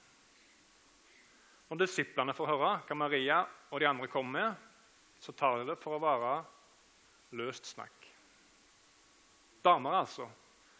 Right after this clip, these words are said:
Det er mye jabbing, lite innhold. Det er ikke løye Paulus skriver at de skal tie i forsamlingen.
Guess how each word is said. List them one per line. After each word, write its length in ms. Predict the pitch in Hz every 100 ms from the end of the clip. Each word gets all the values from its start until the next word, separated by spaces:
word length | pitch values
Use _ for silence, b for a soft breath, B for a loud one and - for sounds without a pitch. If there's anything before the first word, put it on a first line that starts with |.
| B B B B -
Det 80 | 147
er 20 |
mye 240 | 131 151
jabbing, 320 | 147 123 147 165 B - 147
lite 240 | 135 147
innhold. 240 | 131 151 160 B B B B B B B - - - - - - - - - - - - - - 147
Det 120 | 147
er 80 | 131
ikke 140 | 160 170
løye 160 | 147
Paulus 320 | 151 131 139 -
skriver 220 | 131 127
at 20 |
de 60 | 131
skal 160 | 139
tie 220 | - 123 113
i 40 |
forsamlingen. 460 | 127 120 113 147